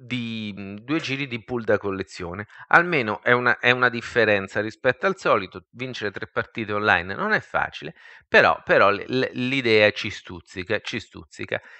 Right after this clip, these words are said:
Ed è finita qua per oggi, ragazzi, dai, oramai siamo a fine stagione, però diciamo che un sei meno meno a questo aggiornamento lo diamo perché? Perché da domani c'è una ge-, c'è un, una palla nera level one in regalo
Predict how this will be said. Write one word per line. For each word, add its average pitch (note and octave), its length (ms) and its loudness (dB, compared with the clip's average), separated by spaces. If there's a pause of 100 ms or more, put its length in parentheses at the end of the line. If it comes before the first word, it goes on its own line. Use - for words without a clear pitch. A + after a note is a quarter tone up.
(200)
Ed F3 200 4
è B2 80 8
finita A2+ 500 -2
qua G2 300 4
per G2+ 180 -2
oggi, G2 340 -2
ragazzi, G2 480 2
dai, G2+ 160 6
oramai A2 360 2
siamo G#2 240 -6
a G2+ 40 -6
fine D#3 300 -6
stagione, G#2+ 640 -2
però C3 260 6 (520)
diciamo D3 460 2
che C#3 140 2
un B2+ 280 -2
sei D3 300 4
meno C3 260 -2
meno C3+ 300 0
a G#2 40 2
questo A#2 300 -6
aggiornamento A#2+ 680 -2
lo D3+ 140 -2
diamo A#2 360 4
perché? G2 420 -6
Perché - 500 -8
da G#2+ 220 2
domani A2 500 2
c'è F#2 160 -8
una F#2+ 200 -4
ge-, G2+ 320 -4
c'è G2 240 -4
un, F#2 380 -8 (420)
una G#2 260 -2
palla G2+ 360 4
nera G2 380 0
level F#2+ 320 0
one F#2+ 320 -2
in G2 80 -4
regalo G#2+ 680 4